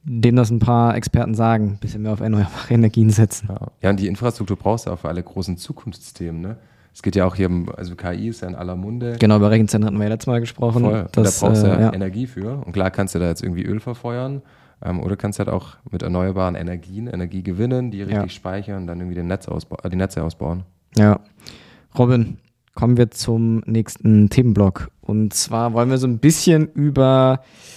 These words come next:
Speaker 1: ja, die anstehende I-P-O-Welle sprechen bezüglich Anthropic und Open A I. Aber vielleicht mal kurzer Recap. Hast du SpaceX-Aktien zum I P O gezeichnet?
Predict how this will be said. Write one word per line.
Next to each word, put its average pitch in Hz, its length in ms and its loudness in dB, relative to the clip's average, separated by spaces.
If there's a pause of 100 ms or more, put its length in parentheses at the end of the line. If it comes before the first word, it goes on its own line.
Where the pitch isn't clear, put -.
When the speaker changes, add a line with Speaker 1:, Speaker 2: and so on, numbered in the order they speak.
(160)
Speaker 1:
ja, 117 160 0
die 113 140 -2
anstehende 120 840 4
I-P-O-Welle 131 1200 -2
sprechen 165 920 0
bezüglich 110 680 0
Anthropic 113 500 2
und 104 80 4
Open 104 280 4
A 98 320 4
I. 131 100 6
Aber 113 340 4
vielleicht 110 240 0
mal 113 120 0
kurzer 113 340 0
Recap. 127 440 2 (440)
Hast - 320 -4
du 113 340 2 (360)
SpaceX-Aktien - 1080 0
zum 110 180 -2
I 101 80 2
P 107 140 -4
O 101 100 0
gezeichnet? 98 540 -4